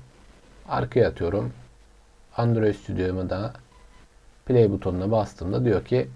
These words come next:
Genymotion adında bir işte sanal cihazın şu anda çalışıyor. Buna göndereyim mi diyor.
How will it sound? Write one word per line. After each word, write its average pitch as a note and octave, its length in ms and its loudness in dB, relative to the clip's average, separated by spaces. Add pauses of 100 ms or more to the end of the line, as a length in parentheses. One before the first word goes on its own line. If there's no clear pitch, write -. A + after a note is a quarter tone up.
Genymotion A2 640 2
adında F#2 400 -4
bir G2 160 0
işte - 360 -4 (760)
sanal G2+ 400 -2
cihazın G2 320 -2
şu A2 160 -4
anda G2+ 180 -2
çalışıyor. F#2+ 420 -4
Buna G#2 160 -2
göndereyim G2 500 0
mi D#2 140 -8
diyor. F#2+ 240 -2